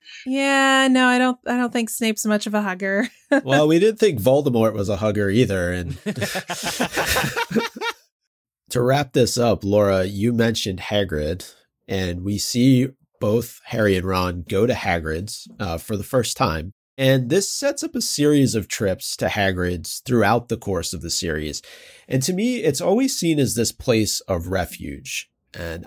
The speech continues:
Speaker 3: I'm curious, did we ever have a place that we could go to when we were at school where we felt safe? Or did we have a teacher we could visit when things weren't necessarily going our way?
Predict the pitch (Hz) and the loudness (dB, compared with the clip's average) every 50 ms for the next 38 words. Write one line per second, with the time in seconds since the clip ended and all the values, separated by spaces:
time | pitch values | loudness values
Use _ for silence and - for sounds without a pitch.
0 | _ - 110 127 160 160 143 - - 147 131 117 110 101 98 98 95 90 - - | _ -2 0 0 0 -2 -4 -2 2 4 4 6 6 4 4 2 2 0 -4 -8
1 | - - 131 131 131 127 143 151 170 175 165 151 156 127 120 113 113 - _ - | -6 -2 0 0 2 4 4 4 6 4 4 2 2 0 0 -2 -4 -6 _ -2
2 | - 143 135 117 107 98 87 - - - - - - _ _ _ - 95 110 110 | 2 2 4 4 2 0 -2 -4 -6 -6 -8 -12 -14 _ _ _ -6 -2 0 0
3 | 107 107 - _ 120 131 139 170 190 - - 139 95 98 107 90 80 78 - 95 | 0 -2 -4 _ -2 0 2 2 2 2 2 2 4 4 2 2 0 -2 -6 -6
4 | 85 82 85 87 87 92 90 87 85 82 78 - - - - 98 87 85 85 82 | -4 -4 -4 -4 -4 -4 -4 -2 -2 -4 -4 -4 -8 -6 -4 -4 -2 -2 -2 -2
5 | 80 82 82 - - 101 117 120 113 117 127 143 165 139 - 120 98 78 - - | -2 -4 -6 -6 -2 2 2 4 4 4 4 4 2 2 0 -2 -2 -2 -2 -6
6 | - - 92 85 78 - 87 - - - _ - 123 120 120 120 117 117 107 - | -6 -4 -4 -4 -4 -4 -8 -10 -16 -20 _ -2 0 0 2 2 0 -2 -4 -8
7 | _ _ _ - - - - - 147 143 151 151 139 131 131 - - 151 143 135 | _ _ _ -20 -20 -10 -2 0 4 4 4 4 4 2 -4 -2 0 0 0 0
8 | - - 147 139 139 135 131 123 123 120 - 131 107 120 123 120 107 127 123 117 | 0 0 2 2 4 4 2 0 -2 -2 -2 -2 0 2 0 2 4 2 2 2
9 | - 123 117 110 - 123 117 113 110 107 98 117 113 104 107 120 113 104 - - | 0 -4 -4 -2 -2 -2 -2 -2 -2 -4 -4 -4 -4 -4 -4 -4 -4 -6 -6 -6
10 | 107 - 120 110 104 104 104 104 107 101 101 104 - - - - - _ - _ | -6 -2 0 2 2 2 2 0 0 -2 -2 -4 -6 -10 -18 -20 -20 _ -20 _
11 | _ _ _ _ _ _ _ _ _ 120 110 110 107 104 104 113 - - 95 95 | _ _ _ _ _ _ _ _ _ 2 4 4 4 2 0 -2 -4 0 2 2
12 | 101 95 95 90 80 78 80 71 67 65 71 80 - | 4 4 2 2 0 -2 -2 -2 -2 -4 -6 -8 -12